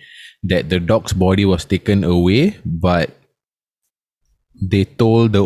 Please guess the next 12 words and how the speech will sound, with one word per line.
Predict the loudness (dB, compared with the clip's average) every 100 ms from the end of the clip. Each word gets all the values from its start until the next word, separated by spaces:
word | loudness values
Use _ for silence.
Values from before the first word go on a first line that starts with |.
| 2
owners | 2 2 0 0
that | 0
they | 2
were | 2 2
not | 0
sure | 0
where | 2 2 0
the | 0
dog | 0 -2
was | -6
taken | -8 -4 -2
away. | -2 -4